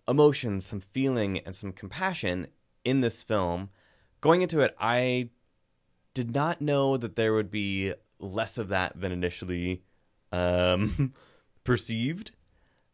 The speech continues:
But yeah, I mean, I was thinking that, yeah, along those lines, has a romance. It ha-, it is really well shot. It is an indie film, trying to help, you know, get some more indie love out there. But yeah, that was why now tell me why I was wrong.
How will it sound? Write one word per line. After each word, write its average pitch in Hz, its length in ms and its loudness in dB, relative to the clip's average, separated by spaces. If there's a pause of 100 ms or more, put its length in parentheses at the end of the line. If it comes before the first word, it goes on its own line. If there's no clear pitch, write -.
But 170 80 6
yeah, 202 140 8
I 110 40 4
mean, 120 220 2
I 123 120 2
was 127 220 0
thinking 131 440 -2
that, 110 160 0
yeah, 190 280 -4
along 143 240 4
those 156 200 2
lines, 113 400 2 (680)
has 127 180 -2
a 170 40 2
romance. 139 640 2 (400)
It 104 140 0
ha-, 107 280 0
it 101 140 0
is 92 120 -2
really 98 200 2
well 139 180 2
shot. 143 360 -2 (420)
It 98 80 -2
is 104 120 0
an 110 60 -8
indie 127 340 2
film, 123 420 0 (160)
trying 104 180 -4
to 104 60 -2
help, 107 260 -6
you 113 80 -4
know, 101 120 -2
get 120 180 -6
some 127 120 -4
more 113 260 4 (640)
indie 120 200 0
love 101 360 2
out 110 240 -2
there. 67 220 -6 (500)
But 185 60 4
yeah, 160 100 8 (640)
that 185 220 4
was 101 140 0
why 90 300 4 (720)
now 180 120 6
tell 208 160 2
me 196 120 4
why 170 220 10
I 160 120 10
was 151 200 4
wrong. 110 280 8